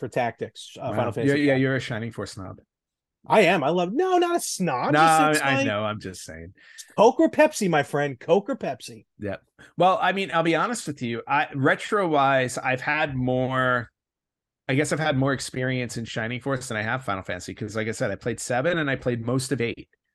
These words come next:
Speaker 2: I was like, and I just started playing nine on my Switch, like, a year ago. And again, it's one of those things where it's like,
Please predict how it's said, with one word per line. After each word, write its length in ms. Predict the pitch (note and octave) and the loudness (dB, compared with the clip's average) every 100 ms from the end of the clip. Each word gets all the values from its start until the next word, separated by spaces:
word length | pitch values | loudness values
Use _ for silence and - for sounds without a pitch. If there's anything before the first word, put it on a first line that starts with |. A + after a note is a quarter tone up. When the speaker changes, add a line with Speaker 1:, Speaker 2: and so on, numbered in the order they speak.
| _ _ _ _ - | _ _ _ _ -4
Speaker 2:
I 120 | B2 | -2
was 180 | A#2+ A#2 | 0 -2
like, 300 | B2 G#2 _ | -4 -6 _
and 260 | A#2+ A#2+ A#2+ - | -6 -4 -8 -6
I 120 | A#2 | -4
just 420 | A#2+ - - D#3 | -4 -4 -2 -2
started 380 | - C#3+ F3 C3+ | 0 0 0 0
playing 220 | B2+ A#2 | -4 -4
nine 200 | A#2 A2+ | -4 -4
on 80 | A2+ | -4
my 100 | G#2+ | -6
Switch, 380 | G#2 C3+ C#3 - | -6 -4 -6 -6
like, 120 | G#2+ | -6
a 60 | G2+ | -6
year 280 | G2+ G#2 A#2 | -4 -4 -4
ago. 360 | C#3 D3+ D#3+ - | 0 0 -2 -2
And 80 | C#3 | 2
again, 240 | C#3+ C#3 | 4 4
it's 140 | C3 | 2
one 120 | C3+ B2 | 0 0
of 60 | |
those 140 | B2 A#2+ | 0 0
things 180 | B2+ A2+ | -4 -4
where 120 | G#2+ | -6
it's 100 | - | -6
like, 140 | G2+ | -8